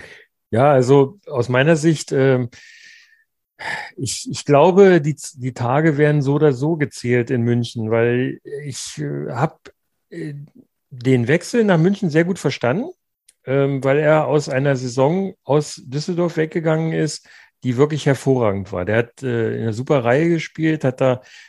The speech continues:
wirklich, äh, auch unheimlich gescored, hat einen, einen guten Stand in der Mannschaft gehabt, hat also wirklich ein, war ein vollständiger Spieler und, äh, deswegen natürlich auch für München interessant.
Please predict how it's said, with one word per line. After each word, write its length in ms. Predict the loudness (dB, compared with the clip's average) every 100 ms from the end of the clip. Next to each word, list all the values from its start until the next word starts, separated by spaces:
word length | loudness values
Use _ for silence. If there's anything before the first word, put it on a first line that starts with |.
| _
wirklich, 480 | -2 0 0 0 -6 _ _ _ _ _ -2
äh, 220 | 0 2
auch 260 | 0 -2
unheimlich 440 | -2 0 0 0 -4
gescored, 580 | -8 -6 0 2 4 2
hat 200 | -2 -2
einen, 360 | -4 -6 -8
einen 220 | -8 -8 -6
guten 240 | -8 -8
Stand 300 | -2 0 0
in 60 | -2
der 100 | 0
Mannschaft 440 | -2 -2 -6 -6
gehabt, 360 | -4 -2 -2 -4
hat 180 | -6 -4
also 440 | -6 -4 -4 -6 -12 -20 _
wirklich 480 | -4 -2 0 -2 -2
ein, 460 | -4 -4 -6 -4
war 100 | 0 0
ein 80 | 0
vollständiger 1160 | 2 4 4 0 -8 -6 0 0 0 -2 -4
Spieler 560 | -6 -6 -4 -2 -2 -6 -14 -20 -20 _ _
und, 560 | -20 -4 0 0 -2 -2
äh, 160 | 0
deswegen 380 | 0 0 0 2
natürlich 340 | 2 0 -2 0
auch 100 | 0
für 120 | 0
München 320 | -2 -2 -4
interessant. 600 | -6 -6 -8 -4 -4 -6